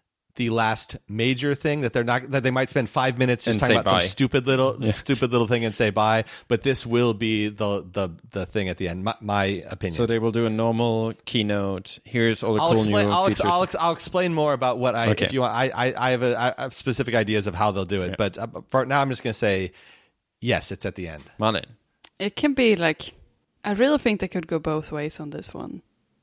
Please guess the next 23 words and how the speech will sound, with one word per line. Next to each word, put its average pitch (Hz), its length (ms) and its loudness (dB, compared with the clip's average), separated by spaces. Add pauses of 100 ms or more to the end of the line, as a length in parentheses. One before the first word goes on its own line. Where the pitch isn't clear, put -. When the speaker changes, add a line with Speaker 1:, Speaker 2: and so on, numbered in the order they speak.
(140)
Speaker 3:
It 208 120 -4
could 214 200 2
either 180 180 2
be 165 120 0
like, 135 260 -6 (320)
jump 175 320 0
into 202 340 0
it, 170 240 -8
boom, 170 280 2
we 156 120 -4
have 151 140 -4
a 151 80 -4
new 139 160 -6
product. - 580 -10 (400)
Or 196 140 6
it 170 80 -2
could 165 260 -6
be, 156 360 2 (280)
da, 403 180 2
da, 339 120 -4
da, 294 160 -2
da, 247 140 -2
da. 196 280 0